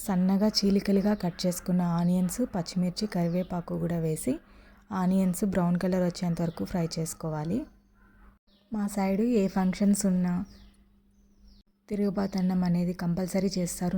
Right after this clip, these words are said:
నాన్ వెజ్ ఐటమ్స్లోకి. బిర్యానీ కంటే తిరుగుబాతన్నమే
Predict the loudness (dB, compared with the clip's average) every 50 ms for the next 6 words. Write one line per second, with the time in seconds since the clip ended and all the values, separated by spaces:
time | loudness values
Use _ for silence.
0 | 0 0 0 0 0 0 0 0 -2 -2 -2 -2 -4 -4 -4 -4 -4 -6 -6 -6
1 | -8 -10 -10 -10 -12 -14 -20 _ _ _ _ _ -20 -20 -20 -20 -20 _ _ _
2 | _ _ _ _ _ _ _ _ _ _ _ _ -6 -2 0 2 2 2 2 2
3 | 2 2 0 0 -2 -4 -4 -4 -4 -4 -2 -2 0 0 0 -2 -2 -2 -2 -2
4 | 0 0 2 2